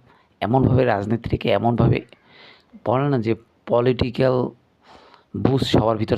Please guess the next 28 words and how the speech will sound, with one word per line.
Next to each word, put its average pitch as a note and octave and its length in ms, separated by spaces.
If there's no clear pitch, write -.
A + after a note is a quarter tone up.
থাকে F#2+ 340
না, D2+ 180
যেরকম A2 380
পলিটিক্স G#2+ 680
এই A2+ 140
হাসনাত A#2+ 300
আবদুল্লাহরা F#2 460
বোঝে। A2 320
আপনার G2 200
পঞ্চায়েত, A2 440
এই - 80
হাসনাত, A#2 260
হাসনাত A#2 400
আবদুল্লাহরা A#2+ 360
যে A2+ 140
পাঁচ G#2 420
মাসে C#3+ 260
যে A#2 140
পরিমাণ A#2 280
politi-, A2 460
পলিটিক্স G#2 360
শিখতে - 340
পারছে A2 280
বা G#2 120
শিখছে, - 520
যে G2 140
পরিমাণ, A#2+ 440
আহ, E2+ 260